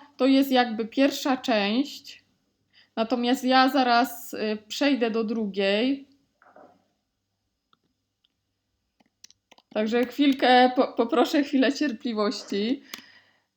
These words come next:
E, i to jest, em,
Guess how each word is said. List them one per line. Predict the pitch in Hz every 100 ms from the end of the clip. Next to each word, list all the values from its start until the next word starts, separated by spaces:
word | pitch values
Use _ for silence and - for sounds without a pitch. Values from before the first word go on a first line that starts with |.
| -
E, | 202 202 202
i | - 226
to | 294 285
jest, | 262 262 - - - _ -
em, | 208 208 196 190 202 196 196 190 196